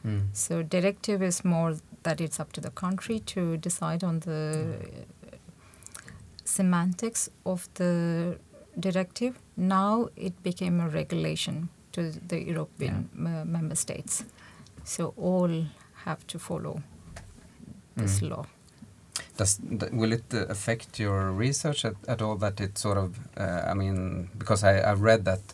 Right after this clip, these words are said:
Speaker 1: you can be fined, uh, something like twenty million euros if you don't follow this, uh, this law from, from next year.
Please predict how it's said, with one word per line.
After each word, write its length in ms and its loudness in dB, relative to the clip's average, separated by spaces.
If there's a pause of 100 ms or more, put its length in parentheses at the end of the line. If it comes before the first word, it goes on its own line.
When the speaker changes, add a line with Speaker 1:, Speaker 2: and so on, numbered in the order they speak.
(540)
Speaker 1:
you 100 -2
can 360 4
be 100 2
fined, 640 4
uh, 540 2
something 440 2
like 180 4
twenty 300 0
million 380 4
euros 460 4
if 160 -2
you 60 -2
don't 220 0
follow 320 4
this, 420 0
uh, 600 0
this 320 -2
law 180 2
from, 420 0
from 500 -2
next 280 0
year. 220 0